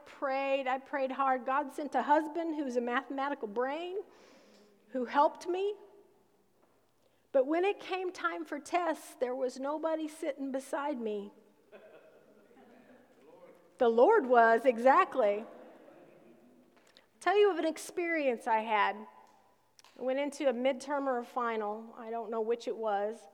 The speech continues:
I was scared out of my mind that I would not pass the test. I had to pass this course to, to finish the degree. And I prayed.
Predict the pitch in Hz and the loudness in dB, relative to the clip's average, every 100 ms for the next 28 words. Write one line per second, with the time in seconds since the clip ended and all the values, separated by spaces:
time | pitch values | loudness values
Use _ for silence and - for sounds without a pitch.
0 | _ _ _ _ _ _ _ _ _ _ | _ _ _ _ _ _ _ _ _ _
1 | 214 - - 254 247 247 233 226 214 208 | -20 -20 -6 -2 0 0 -2 -2 -6 -6
2 | 214 226 208 202 208 - 214 220 220 220 | -4 -2 -2 -2 -8 -6 -4 -2 -2 -4
3 | 185 - 226 220 - 214 269 220 - 285 | -8 -4 -4 -4 -12 -10 -6 -6 -2 -4
4 | 320 311 277 - 277 294 302 - 302 - | -2 -4 -6 -4 -2 -2 -2 -10 -10 -10
5 | - 269 247 - 202 208 _ _ _ _ | -4 -2 -4 -10 -12 -12 _ _ _ _
6 | _ - - - 277 277 - 262 226 208 | _ -16 -12 -6 -4 -4 -8 -8 -8 -10
7 | 185 - _ _ _ _ _ _ _ _ | -14 -14 _ _ _ _ _ _ _ _
8 | _ _ _ _ _ _ _ _ _ _ | _ _ _ _ _ _ _ _ _ _
9 | _ _ _ _ _ _ _ - 220 240 | _ _ _ _ _ _ _ -10 -4 -4
10 | 240 - 190 180 180 170 | -6 -14 -8 -6 -6 -8